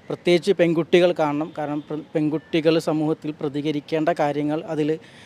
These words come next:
കൃത്യമായി പറയുകയും അതിനെ നമ്മളെങ്ങനെ, ഏഹ്, ഫൈറ്റ് ചെയ്ത് നിർത്തണം, ആ രീതിയിലേക്കൊക്കെ ആ സിനിമ കൊണ്ടുപോകും. ആ പെൺകുട്ടി ശരിക്കും ഒരു മാർഷൽ ആർട്സ് പഠിക്കുന്ന ഒരു പെൺകുട്ടിയാണ്. അത് നമ്മൾ പിന്നെ പൊതുസമൂഹത്തിൽ നേരിടുന്ന പ്രശ്നങ്ങൾ, ആ പ്രശ്നങ്ങൾ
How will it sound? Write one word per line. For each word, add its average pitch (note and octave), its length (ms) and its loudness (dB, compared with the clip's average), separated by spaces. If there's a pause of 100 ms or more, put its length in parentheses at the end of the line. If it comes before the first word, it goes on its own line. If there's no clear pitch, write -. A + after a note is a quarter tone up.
(200)
കൃത്യമായി E3+ 520 4
പറയുകയും D3+ 680 0 (240)
അതിനെ D3+ 180 0
നമ്മളെങ്ങനെ, E3 760 2 (240)
ഏഹ്, D3 280 -2 (300)
ഫൈറ്റ് E3 400 2
ചെയ്ത് F3 260 4
നിർത്തണം, D#3 400 -2 (240)
ആ F#3 100 6
രീതിയിലേക്കൊക്കെ G#3 640 0
ആ G#3 200 6
സിനിമ F#3 320 2
കൊണ്ടുപോകും. D#3+ 400 0 (200)
ആ - 100 2
പെൺകുട്ടി E3+ 300 0
ശരിക്കും E3+ 380 -4
ഒരു E3+ 140 -2
മാർഷൽ E3 240 -4
ആർട്സ് E3+ 180 -2
പഠിക്കുന്ന E3 300 -2
ഒരു - 80 -12
പെൺകുട്ടിയാണ്. D#3 540 -4 (720)
അത് E3 180 2 (460)
നമ്മൾ E3 440 4
പിന്നെ D3+ 320 -2 (420)
പൊതുസമൂഹത്തിൽ E3+ 640 2
നേരിടുന്ന E3 400 2
പ്രശ്നങ്ങൾ, D#3 600 0 (540)
ആ F#3 60 6
പ്രശ്നങ്ങൾ F3 760 2